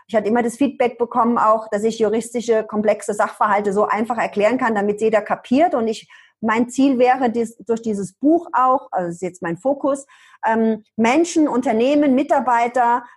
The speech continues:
Personen zu helfen, wie sie sich stabilisieren in der Krise und wie sie es auch schaffen, wie Phönix aus der Krise zu steigen. Und daher wäre Fernsehen ein schönes Medium. Das ist nicht ganz planbar.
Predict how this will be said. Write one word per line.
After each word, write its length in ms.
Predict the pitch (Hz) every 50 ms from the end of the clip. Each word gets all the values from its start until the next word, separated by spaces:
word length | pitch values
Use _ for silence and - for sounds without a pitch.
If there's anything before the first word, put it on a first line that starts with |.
| _ _
Personen 680 | 262 233 214 196 240 262 269 277 277 269 262 262 262
zu 120 | 262 - 233
helfen, 520 | 208 226 208 240 294 320 311 - 269 233
wie 120 | 226 247 226
sie 160 | 226 240 226
sich 160 | 233 233 -
stabilisieren 800 | - 233 226 214 233 214 208 208 190 175 196 240 285 330 359 339
in 120 | 254 285
der 120 | 285 302 294
Krise 480 | 294 - - 302 294 302 294 277 294
und 160 | 262 262 240 226
wie 80 | 269
sie 100 | 233 254
es 80 | 254 220
auch 160 | - 208 226
schaffen, 460 | - - 233 247 247 - 262 254 262 - - - _
wie 120 | - 247 240
Phönix 480 | 247 - 277 277 277 269 269 262 -
aus 180 | - 233 247 -
der 120 | 247 240
Krise 360 | - - 262 254 220 208 190
zu 140 | 196 - 180
steigen. 400 | 170 - - 160 156 156 156 170
Und 120 | 160 185 185
daher 220 | 196 202 214 220
wäre 220 | 226 220 214 233
Fernsehen 400 | 226 - 262 240 269 277 277 262
ein 100 | 220 208
schönes 320 | 208 208 240 220 202 170 -
Medium. 420 | 196 220 269 302 320 349 359 320
Das 140 | 247 226 -
ist 140 | 214 226 -
nicht 160 | 233 - -
ganz 200 | - 175 180 185 -
planbar. 480 | - 202 226 254 277 302 302 339 403